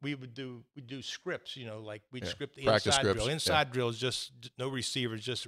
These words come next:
Speaker 1: running game. And he would have his play script. Now, Bill Legg or whoever it was, and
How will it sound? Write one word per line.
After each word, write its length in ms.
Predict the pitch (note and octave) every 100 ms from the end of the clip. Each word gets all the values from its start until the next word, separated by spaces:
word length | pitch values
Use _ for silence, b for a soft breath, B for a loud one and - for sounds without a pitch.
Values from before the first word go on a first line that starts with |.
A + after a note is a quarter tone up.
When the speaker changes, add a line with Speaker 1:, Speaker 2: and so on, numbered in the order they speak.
| A2+
Speaker 1:
running 300 | C3 A#2+ A2
game. 260 | G#2+ G2+ - b b b b b b -
And 100 | A2+
he 140 | D#3
would 140 | D#3+ B2
have 260 | C3+ C3+
his 260 | C3 B2 - -
play 220 | - G#3+
script. 400 | C#3 - A2+ A#2
Now, 240 | C#3 C#3 C#3
Bill 280 | C3+ G3+ F3+
Legg 260 | F3+ F3+
or 120 | C#3 A#2+
whoever 320 | D#3+ D#3+ C#3+
it 80 | C#3
was, 280 | D3 C#3
and 220 | A#2+ A2+